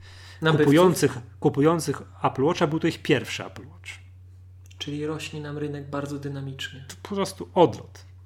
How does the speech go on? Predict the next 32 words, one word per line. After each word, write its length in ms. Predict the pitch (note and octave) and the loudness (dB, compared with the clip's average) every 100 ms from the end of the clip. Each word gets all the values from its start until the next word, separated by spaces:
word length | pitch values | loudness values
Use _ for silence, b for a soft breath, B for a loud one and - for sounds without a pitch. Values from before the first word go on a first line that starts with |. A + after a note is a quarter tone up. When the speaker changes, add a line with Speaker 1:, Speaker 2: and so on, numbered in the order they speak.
| - | 0
Speaker 2:
To 80 | C#3+ | 0
jest 120 | - | 2
odlot, 320 | E3 A#2+ C#3 | -2 -2 -4
Speaker 1:
Mhm. 180 | - - | -10 -6
Speaker 2:
nie? 200 | C3 E3+ | -4 -4
To 120 | D#3 | -4
Speaker 1:
Mhm. 160 | D3 C#3+ | -6 -8
Speaker 2:
jest, 300 | - - - | -10 -14 -6
to 180 | C#3+ C3+ B2+ B2 - B B B B B B - A#2+ | 0 2 2 -2 -8 B B B B B B -4 0
jest, 520 | A#2+ A#2+ A#2+ - - | 0 -2 -4 -10 -6
to 60 | B2 | -6
jest, 240 | A2+ - | -6 -6
to, 80 | A2+ G#2+ | -6 -6
to 100 | A#2 | -8
jest 200 | G2 - | -8 -10
odlot. 420 | G2 - - - _ - | -16 -20 -20 -20 _ -4
No, 140 | A#3 | -2
tak 300 | C4 - A#3+ | -2 0 0
jak 120 | G#3+ | 0
mówiłem, 460 | F#3 F3+ F3+ B2 A2 B B B _ _ _ _ _ - | 0 0 0 -2 -2 B B B _ _ _ _ _ 0
te 120 | G3+ | 2
spółki, 540 | G3 - G3 C3+ - A2+ | 2 2 2 2 0 -4
te 120 | B2+ A#2+ - | -2 -2 0
pięć 320 | F#3+ F#3+ C3 | 6 6 4
dużych 280 | C3 C#3 C3+ | -2 -4 -4
spółek 420 | - - C3+ B2+ B2 - _ | -8 -4 -2 -2 -4 -18 _
uniezależniło 880 | A3 F#3 E3 D#3 D#3 C#3+ D#3 D3+ C3+ | 2 6 6 6 6 6 4 2 0
się 200 | - C3+ | 0 0
od 180 | B2 B2 | -2 -4
c-, 240 | - - _ _ _ | -10 -10 _ _ _
wszystkiego, 840 | - - C#3+ - C#3 C3+ E3 C4 | -10 -4 -4 0 0 2 0 0
od 380 | G3+ C#3+ - - | 0 -4 -6 -16